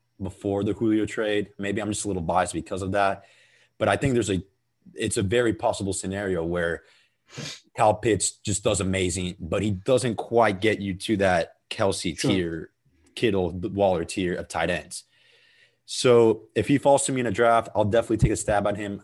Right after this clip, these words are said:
Speaker 1: I'm certainly not reaching on him. Um, and I may not take him right at A D P, but man, i-, if Kyle Pitts is legit, he can, you know, he can, he belongs in that tier with Kelce and the rest of those guys.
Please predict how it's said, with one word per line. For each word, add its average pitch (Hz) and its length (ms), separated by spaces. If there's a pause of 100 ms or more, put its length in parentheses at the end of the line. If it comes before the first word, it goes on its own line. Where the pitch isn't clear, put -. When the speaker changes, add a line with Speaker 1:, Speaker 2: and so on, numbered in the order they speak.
(100)
Speaker 1:
I'm 95 240
certainly 110 340
not 82 260
reaching 110 300
on 113 120
him. 113 280 (640)
Um, 87 460 (140)
and 90 280
I 87 100
may 113 280
not 104 220
take 104 200
him 95 120
right 92 120
at 82 100
A 87 120
D 82 120
P, 82 260
but 82 340 (540)
man, 80 280
i-, 87 280
if - 380 (360)
Kyle 104 180
Pitts 107 380
is 95 160
legit, 98 480 (560)
he 98 140
can, 78 300 (140)
you 95 80
know, 80 100
he 87 140
can, 85 260 (180)
he 101 120
belongs 107 380
in 107 60
that 90 140
tier 82 400 (220)
with 85 220
Kelce 87 400
and 80 100
the 78 80
rest 85 220
of 78 40
those 73 140
guys. 80 360